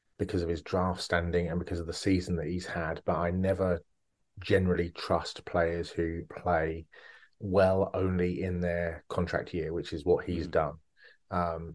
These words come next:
Speaker 1: he has been inconsistent. He has been inconsistent reading his keys. He's been inconsistent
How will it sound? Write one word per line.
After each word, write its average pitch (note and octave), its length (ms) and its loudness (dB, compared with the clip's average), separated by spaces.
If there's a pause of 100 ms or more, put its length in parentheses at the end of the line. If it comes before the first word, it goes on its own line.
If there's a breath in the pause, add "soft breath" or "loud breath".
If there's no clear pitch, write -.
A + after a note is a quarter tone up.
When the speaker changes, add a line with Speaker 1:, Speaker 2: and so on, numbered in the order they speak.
(140)
Speaker 1:
he G2+ 160 -2
has F#2+ 140 4
been F2 140 0
inconsistent. G2+ 800 -2
He - 80 -6
has F2 100 0
been F2 120 -2
inconsistent F2+ 600 -4
reading F2+ 240 -2
his F2 120 -2
keys. G2 440 0
He's F2+ 140 -6
been E2 140 -2
inconsistent E2+ 800 -4